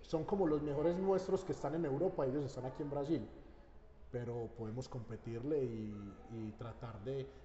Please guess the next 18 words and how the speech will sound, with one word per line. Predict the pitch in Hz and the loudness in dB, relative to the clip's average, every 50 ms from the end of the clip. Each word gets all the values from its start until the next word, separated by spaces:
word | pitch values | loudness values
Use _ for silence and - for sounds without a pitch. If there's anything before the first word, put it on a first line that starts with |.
| - | -12
con | - - 123 | -10 -8 -6
inteligencia, | 120 117 - - 117 113 - - 147 147 151 151 147 143 131 139 139 139 139 131 131 131 127 123 120 120 - - - | -6 -6 -6 -6 -4 -4 -2 0 0 2 2 0 -2 -4 -6 -4 -4 -2 -2 -2 -2 -4 -4 -6 -8 -8 -10 -10 -8
con, | 120 117 113 113 113 110 110 107 - | -6 -6 -4 -6 -6 -8 -8 -10 -10
con | - 117 110 | -8 -8 -8
espíritu | 110 - - - 170 170 165 156 151 139 - - 131 127 | -10 -10 -4 2 4 4 6 6 4 2 0 0 -2 -2
y | 117 | -2
con | - - 123 110 | -2 -4 -4 -4
la | 110 107 | -4 -4
técnica, | - - - 131 117 127 147 143 139 | -4 0 0 0 2 0 0 -2 -2
porque | 127 - 113 - | -4 -6 -8 -8
si | - - | -4 -2
los | - 127 | -2 -2
jugadores | 117 110 107 104 117 123 | -2 -2 -4 -4 -4 -6
de | 123 | -6
nosotros | 110 98 - 127 127 | -6 -6 -6 -6 -4
no | 117 135 | -4 -4
son | 135 131 | -2 -2
malos, | 127 120 113 113 120 117 | -4 -4 -6 -6 -8 -10